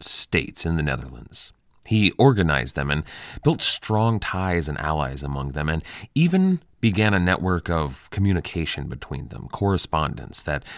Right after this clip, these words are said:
they would be able to talk to each other very quickly and relay news even faster. This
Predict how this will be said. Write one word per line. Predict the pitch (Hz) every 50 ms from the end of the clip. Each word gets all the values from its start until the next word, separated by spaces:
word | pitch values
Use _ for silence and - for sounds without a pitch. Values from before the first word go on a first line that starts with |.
| - -
they | 101
would | 110 110
be | 98 120 120
able | 113 110
to | 95 87
talk | - - 90 85 -
to | - 82
each | 78 -
other | 82 78 78
very | 65 78 80 85 76
quickly | - - 87 85 - 76 73 -
and | - 80 85
relay | 90 90 90 92 92
news | 90 92 98 104 95 82 78 69 -
even | 85 82 76 76 69
faster. | - - 76 73 71 - - - - - - - - - - _ _ _ _ - - - - - - -
This | 104 101 113 123 117 - - - - -